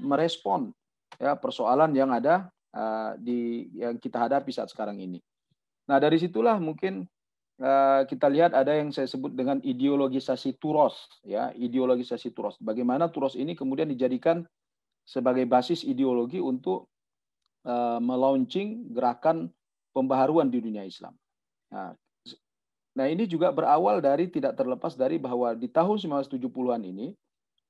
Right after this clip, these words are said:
ada proses yang, eh, selama ini banyak orang menyebutnya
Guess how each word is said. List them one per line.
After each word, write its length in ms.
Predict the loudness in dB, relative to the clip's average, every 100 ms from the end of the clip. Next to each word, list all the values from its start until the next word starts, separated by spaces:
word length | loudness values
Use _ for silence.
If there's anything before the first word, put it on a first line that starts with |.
| _
ada 240 | 0 2
proses 800 | 0 -2 -4 -4 -4 -6 -14 -18 _
yang, 640 | -2 0 0 0 -2 -2 -6 -10 -8
eh, 560 | -4 -2 0 0 -2 -4
selama 400 | -6 -2 0 0
ini 320 | -2 -4 -4 -2
banyak 320 | 0 0 -2
orang 180 | -2 0
menyebutnya 540 | -2 -2 -4 -4 -6